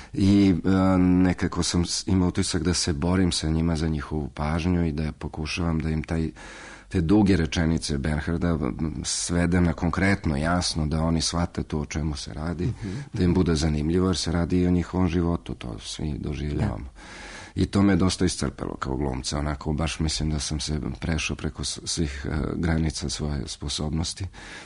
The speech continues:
Speaker 1: trenutne, tadašnje, i, e, aplauz je opet bio dobar i dug, dug, dug,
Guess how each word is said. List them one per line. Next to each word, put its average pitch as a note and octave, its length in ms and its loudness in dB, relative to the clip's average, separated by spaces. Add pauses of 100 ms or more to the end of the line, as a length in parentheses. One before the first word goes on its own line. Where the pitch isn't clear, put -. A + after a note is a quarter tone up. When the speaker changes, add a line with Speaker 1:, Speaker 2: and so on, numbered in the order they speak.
(160)
Speaker 1:
trenutne, D2 520 0
tadašnje, D#2+ 640 0
i, F2 320 6
e, - 40 -2 (420)
aplauz D#2+ 460 -2
je E2+ 80 0
opet D#2 200 -2
bio D#2 200 0
dobar B1 420 -6
i C2+ 80 -6
dug, F2 500 -2
dug, D2 300 -4
dug, D#2+ 300 -4